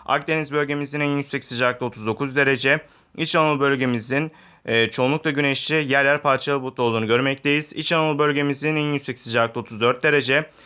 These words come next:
Karadeniz bölgesinde Batı Karadeniz güneşli, Orta Karadeniz parçalı bulutlu, Doğu Karadeniz hem parçalı bulutlu hem de gök gürültülü sağanak yağışlı.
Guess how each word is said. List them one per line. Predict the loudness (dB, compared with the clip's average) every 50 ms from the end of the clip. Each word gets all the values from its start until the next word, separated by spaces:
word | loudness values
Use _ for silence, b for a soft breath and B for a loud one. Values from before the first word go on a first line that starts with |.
| B B B
Karadeniz | -2 2 2 2 2 0 0 0
bölgesinde | 0 2 2 2 -2 -2 0 0 0 2 0
Batı | 0 -2 0
Karadeniz | 0 0 2 2 2 0 -2 -4 -2
güneşli, | -2 0 0 0 -2 -2 0 2 2 4
Orta | 4 4 4 2 0 -2
Karadeniz | 0 -2 -2 -2 -2 0
parçalı | 2 2 2 2 2 0 2 2
bulutlu, | 2 0 2 2 0 2 2
Doğu | 2 2 2
Karadeniz | 2 0 0 0 0 0
hem | -2 0 2
parçalı | 2 2 2 2 0 -2 0 2
bulutlu | 0 0 -2 0 0 2 2 2 B B B B B B
hem | 0 2 2
de | 2 2
gök | 4 2 2 2 2
gürültülü | -2 -2 0 0 -2 -2
sağanak | 0 0 2 2 2 0 2 2
yağışlı. | 0 0 0 0 0 0 0